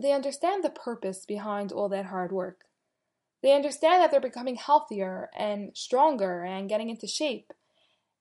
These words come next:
And the same thing here. When we understand how these struggles in Shidduchim are making us stronger and forcing us to grow and work on certain areas in our lives,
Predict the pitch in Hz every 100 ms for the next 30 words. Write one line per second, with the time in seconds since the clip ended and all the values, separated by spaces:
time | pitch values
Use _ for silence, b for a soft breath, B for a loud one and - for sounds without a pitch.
0 | _ - 277 269 311 403 440 427 262 196
1 | 190 175 180 _ _ _ _ _ _ _
2 | _ - 262 285 302 302 311 - 349 440
3 | 392 285 240 226 - 226 220 214 220 196
4 | 190 214 214 196 - 208 214 220 214 202
5 | - 196 190 208 247 247 - 220 208 196
6 | _ 240 247 247 247 226 220 - 180 202
7 | 202 208 240 - 196 190 202 202 208 202
8 | - 202 202 - 202 202 196 190 185 185
9 | 190 247 269